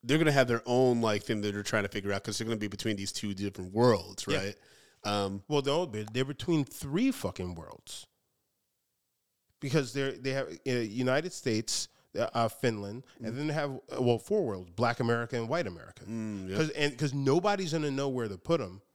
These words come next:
Speaker 2: and they're gonna fit in absolutely no-, a hundred percent nowhere. And,
Speaker 1: Yeah.
Speaker 2: you know, so, and then people are gonna make all of these, um,
Speaker 1: Assumptions.
Speaker 2: yeah, assumptions
Speaker 1: Yeah.
Speaker 2: about who they are, what they should be like.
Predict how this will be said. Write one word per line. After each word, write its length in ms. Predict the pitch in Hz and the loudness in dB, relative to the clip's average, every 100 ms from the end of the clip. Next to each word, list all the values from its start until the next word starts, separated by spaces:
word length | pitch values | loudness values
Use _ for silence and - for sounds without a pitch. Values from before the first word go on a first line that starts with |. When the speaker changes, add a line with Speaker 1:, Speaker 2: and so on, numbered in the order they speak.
| _ _ | _ _
Speaker 2:
and 140 | - 120 | 0 0
they're 100 | 123 | 0
gonna 180 | 131 117 | -2 -4
fit 240 | - 185 | -2 0
in 120 | 165 | 2
absolutely 640 | 139 127 - 131 117 95 101 | 0 -2 -4 0 0 0 -4
no-, 440 | 101 107 131 95 92 | 0 4 4 4 -2
a 80 | 107 | -2
hundred 200 | 110 143 | 0 0
percent 240 | 139 127 | 0 0
nowhere. 600 | 113 107 113 101 78 85 - - _ _ _ _ - | 2 4 2 0 -8 -14 -18 -20 _ _ _ _ 0
And, 380 | 120 120 117 | 2 2 -2
Speaker 1:
Yeah. 140 | 110 92 | -4 -4
Speaker 2:
you 120 | 131 | -2
know, 200 | 131 113 | 0 0
so, 480 | 110 - 123 117 113 - - | -2 -2 -2 -2 -6 -10 -4
and 140 | 123 | -2
then 140 | 123 131 | -2 -4
people 340 | - 160 160 | -6 -10 -2
are 100 | 151 | -2
gonna 180 | 131 131 | -2 -4
make 400 | 123 123 123 113 | -4 -4 -4 -4
all 200 | 113 117 | 0 2
of 120 | 117 | 2
these, 440 | 107 117 113 104 - | 0 0 0 0 2
um, 560 | 107 104 101 98 95 92 _ - - | 2 2 2 -2 -6 -8 _ -16 -8
Speaker 1:
Assumptions. 440 | 95 117 107 143 | -2 -2 -2 0
Speaker 2:
yeah, 140 | 135 123 | 0 0
assumptions 580 | 101 143 147 147 131 113 | 0 0 0 -2 -4 -4
Speaker 1:
Yeah. 60 | |
Speaker 2:
about 300 | 117 113 110 - | -4 -4 -6 -4
who 120 | 127 | 0
they 220 | 113 110 | 2 4
are, 360 | 117 123 113 107 | 4 2 0 -2
what 300 | 101 113 - | -4 -6 -2
they 140 | 107 | -2
should 280 | 98 101 87 | -2 -4 -2
be 160 | 117 | 2
like. 420 | 160 101 92 - | 4 4 0 -6